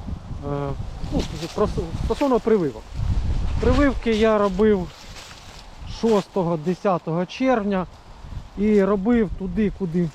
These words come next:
куди можна було робити, бо, бо ще зверху, е, не було, якби, нормальних паганів, щоб зробити прививку. <clears throat> Це,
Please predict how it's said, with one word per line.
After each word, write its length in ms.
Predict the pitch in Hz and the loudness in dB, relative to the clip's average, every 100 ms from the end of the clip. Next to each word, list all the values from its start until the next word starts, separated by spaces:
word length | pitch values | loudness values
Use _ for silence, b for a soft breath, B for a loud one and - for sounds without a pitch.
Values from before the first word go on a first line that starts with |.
| - - | -8 -8
куди 220 | 202 180 | -4 0
можна 380 | 208 208 147 143 | 2 2 -2 -4
було 300 | 143 147 151 | -4 -2 0
робити, 280 | 175 208 202 | 0 0 -2
бо, 140 | 160 170 - - - - - - - | -2 -4 -6 -20 -20 -20 -20 -20 -6
бо 140 | 156 | -2
ще 200 | 180 - | -2 -2
зверху, 640 | 190 214 277 240 - 165 151 - - - - | -2 0 0 0 -2 -6 -4 -6 -6 -8 -6
е, 40 | 120 139 135 143 | -4 -2 -4 -2
не 80 | 190 | -2
було, 460 | 214 220 220 165 - - - - - | 0 0 0 0 -4 -14 -16 -14 -10
якби, 280 | 147 143 156 | -6 -4 -2
нормальних 580 | 175 170 170 160 147 151 - | -2 -2 -2 -2 -2 -4 -4
паганів, 520 | 226 202 175 170 156 - | -4 -2 -2 -2 -6 -6
щоб 100 | 151 139 | -10 -6
зробити 360 | 160 160 185 - | -4 -4 -6 -4
прививку. 540 | 180 170 123 - - 131 - - - - - - - - - - - - - - - | -2 -2 -4 -8 -16 -20 -20 -12 -10 -10 -12 -20 -20 -20 -18 -10 -10 -10 -14 -20 -16
<clears throat> 2000 | - 190 262 - 202 160 107 - - - - - - - - - - - - - - - | -2 2 2 2 0 0 -6 -16 -20 -20 -20 -20 -20 -20 -20 -20 -20 -20 -20 -20 -20 0
Це, 360 | 220 208 185 | 2 2 0